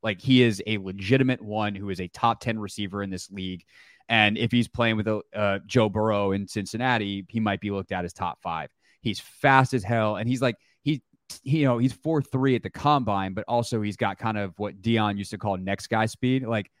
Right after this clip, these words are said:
I'm fa-, I'm faster than whoever the guy next to me is. Like, what, I, whatever that guy runs, just I'm a tenth faster. And that's, that's what Terry has. He's strong. He's a very awkward catcher of the football, so it doesn't feel like he should have great hands,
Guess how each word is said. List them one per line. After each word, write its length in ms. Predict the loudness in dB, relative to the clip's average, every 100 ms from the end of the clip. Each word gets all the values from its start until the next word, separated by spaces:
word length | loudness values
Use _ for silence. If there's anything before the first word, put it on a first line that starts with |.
| _
I'm 180 | 2 2
fa-, 200 | 2 2
I'm 180 | 4 2
faster 380 | 4 4 4 0
than 100 | -2
whoever 280 | 0 0 0
the 160 | -2
guy 200 | 0 0
next 260 | 0 -4 -6
to 80 | -12
me 140 | -10
is. 200 | -12 -16 _ -4
Like, 160 | -4
what, 240 | 0 0 2
I, 80 |
whatever 340 | 2 4 2 2
that 160 | 2
guy 160 | 2 2
runs, 400 | 2 0 -2 -4
just 240 | -4 -4 -2
I'm 180 | -2 -2
a 40 |
tenth 260 | -4 -6 -6
faster. 420 | -12 -12 -16 -20 _ _ _
And 120 | -2 0
that's, 180 | 0 -2 0
that's 320 | 0 0 -4
what 160 | -8 -6
Terry 320 | -4 -4 -4
has. 320 | -6 -6 -10 -16 _
He's 180 | -12 -8
strong. 680 | -8 -6 -4 -2 -2 -4 -8 _ _
He's 280 | -6 -4 -4 -8 -6
a 100 | -6
very 480 | -6 0 2 2 0 -2
awkward 440 | -2 -2 -4 -6
catcher 380 | -4 -4 -2 -4
of 100 | -6
the 60 | -6
football, 560 | -8 -4 0 0 -2 _ -10
so 180 | -6
it 120 | -6 -2
doesn't 300 | -4 -4 -10
feel 220 | -6 -2
like 160 | -2
he 80 | -4
should 160 | -4 -2
have 160 | -2
great 240 | -2 -4 -4
hands, 300 | -4 -4